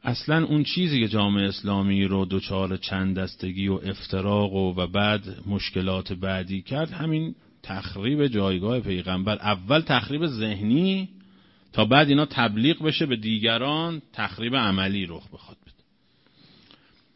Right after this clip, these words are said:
کنار این موضوع، با توجه به این که این دو گروه یک و دو اصحاب پیغمبر هستن و ما روی اصحاب پیغمبر اکرم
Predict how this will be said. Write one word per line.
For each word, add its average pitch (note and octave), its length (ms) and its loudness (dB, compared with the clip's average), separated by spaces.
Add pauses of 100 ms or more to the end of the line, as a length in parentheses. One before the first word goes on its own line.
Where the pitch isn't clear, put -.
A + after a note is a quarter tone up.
(1000)
کنار G3+ 340 6
این G3 180 4
موضوع، E3+ 640 2
با D3 140 0
توجه C#3+ 480 0
به D3+ 100 0
این D#3+ 180 0
که G2 420 0
این E3 200 2
دو C3 260 6
گروه A#2+ 520 4
یک A2+ 420 2
و A2+ 140 0
دو C#3 240 -2
اصحاب D#3 500 2
پیغمبر G#2+ 600 2
هستن E2 460 -10 (1300)
و A#2 240 2
ما F#3 160 4
روی F#3 160 0
اصحاب B2 440 0
پیغمبر A2+ 480 0
اکرم B2+ 540 -2